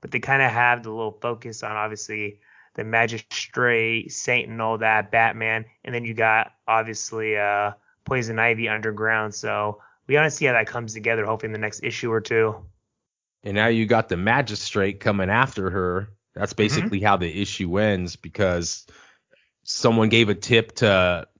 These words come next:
Speaker 2: to Saint Industries that she can kinda tear the whole city apart from underneath, you know, with her, uh, roots and whatnot. So, I mean, I think Poison Ivy's a little bit more powerful than even I was, <laughs> that even I
Speaker 1: Oh,
Speaker 2: knew
Speaker 1: yeah.
Speaker 2: about, right? So,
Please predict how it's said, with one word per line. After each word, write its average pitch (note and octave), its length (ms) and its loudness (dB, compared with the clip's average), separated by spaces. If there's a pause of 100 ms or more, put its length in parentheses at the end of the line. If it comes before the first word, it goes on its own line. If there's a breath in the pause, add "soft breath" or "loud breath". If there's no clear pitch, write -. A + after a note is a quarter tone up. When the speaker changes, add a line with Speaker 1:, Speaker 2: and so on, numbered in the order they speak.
(100)
Speaker 2:
to G2+ 160 0
Saint G#2+ 340 0
Industries G2 720 -2
that F2+ 340 4
she - 160 -6
can F#2+ 300 -2
kinda F#2 320 0
tear G#2+ 280 0
the F2+ 140 -2
whole G2 220 2
city G2+ 420 -2
apart A2 460 2
from F#2+ 240 -4 (100)
underneath, G2 600 2 (420 loud breath)
you G2 160 6
know, F#2 220 6
with F#2+ 240 4
her, F#2 280 6
uh, E2 320 0
roots A#2 400 2
and F#2 120 2
whatnot. E2+ 580 -2
So, F2 440 0
I F#2+ 80 -4
mean, G2 280 2 (100)
I F#2+ 120 -6
think B2 240 0
Poison A#2+ 340 6
Ivy's A2+ 380 6
a A2 40 2
little G#2+ 280 4
bit G#2+ 240 2
more G#2+ 200 2
powerful A#2 540 0
than G2+ 160 -6
even G#2 240 -4
I C3+ 340 4 (380 loud breath)
was, G#2+ 200 2
<laughs> B2 120 -4
that A2+ 200 0
even A#2 220 0
I C#3+ 180 4
Speaker 1:
Oh, B2+ 40 4
Speaker 2:
knew C3+ 200 4
Speaker 1:
yeah. G2+ 60 4
Speaker 2:
about, F2+ 340 -2
right? F#2+ 460 -2
So, F2+ 400 -2